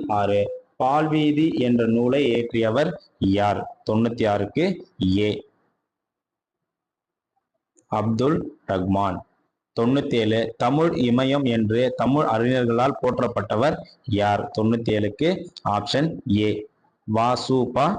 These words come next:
மாணிக்கம். தொண்ணூத்தெட்டு, வாசுபா மாணிக்கம் எழுதிய நூல்களில் பொருந்தாதது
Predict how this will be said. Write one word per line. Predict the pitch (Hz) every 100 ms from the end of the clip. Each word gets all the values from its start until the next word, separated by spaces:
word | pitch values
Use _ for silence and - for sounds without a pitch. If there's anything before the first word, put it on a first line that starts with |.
| - -
மாணிக்கம். | 98 101 104 95 - - 104 95 87 - _ _ - _ _ _ _ _ _ -
தொண்ணூத்தெட்டு, | 117 131 120 110 85 101 107 107 - - _ _ _ _
வாசுபா | 117 123 139 - - 123 127 127 - 110 110 110 - _ _ 107
மாணிக்கம் | 113 123 123 139 127
எழுதிய | 110 104 101 110 113 113
நூல்களில் | 127 151 143 127 139 -
பொருந்தாதது | 123 135 143 139 117 113